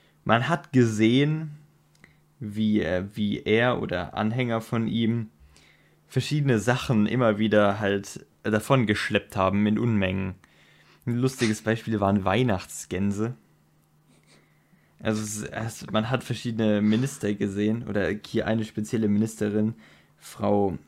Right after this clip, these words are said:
Mokanyane, schleppte nach Aussagen von Zeugen ganze Säcke voller Fleisch nach Hause als Weihnachtsgeschenk.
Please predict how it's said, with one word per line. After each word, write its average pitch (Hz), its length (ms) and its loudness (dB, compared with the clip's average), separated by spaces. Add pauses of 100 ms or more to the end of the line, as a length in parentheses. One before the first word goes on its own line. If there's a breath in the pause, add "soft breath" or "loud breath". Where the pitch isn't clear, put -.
(300)
Mokanyane, 104 1300 -4 (340 loud breath)
schleppte 139 400 -2
nach 127 200 0
Aussagen 143 320 2
von 135 160 0
Zeugen 131 200 0
ganze 131 280 0
Säcke 117 580 0
voller 101 300 0
Fleisch - 440 -6
nach 104 200 -6
Hause - 300 -4 (580 loud breath)
als - 180 -8
Weihnachtsgeschenk. 101 720 -4